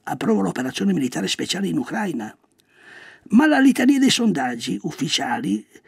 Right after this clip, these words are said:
sul pensiero della popolazione lascia piuttosto interdenti. Quanto più si cristallizzano opinioni ampiamente condivise,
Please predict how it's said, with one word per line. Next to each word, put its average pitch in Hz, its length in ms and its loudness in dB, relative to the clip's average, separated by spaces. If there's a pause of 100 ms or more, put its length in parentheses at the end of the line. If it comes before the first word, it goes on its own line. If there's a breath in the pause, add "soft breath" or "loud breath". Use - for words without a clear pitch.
(100)
sul - 180 -4
pensiero 208 280 2
della 185 120 -2
popolazione 220 520 2
lascia 185 260 0
piuttosto - 540 -2
interdenti. 151 840 -4 (880 soft breath)
Quanto 285 360 4
più 233 280 6
si 160 200 0
cristallizzano 180 760 0
opinioni 180 400 0
ampiamente 151 500 -4
condivise, 156 760 0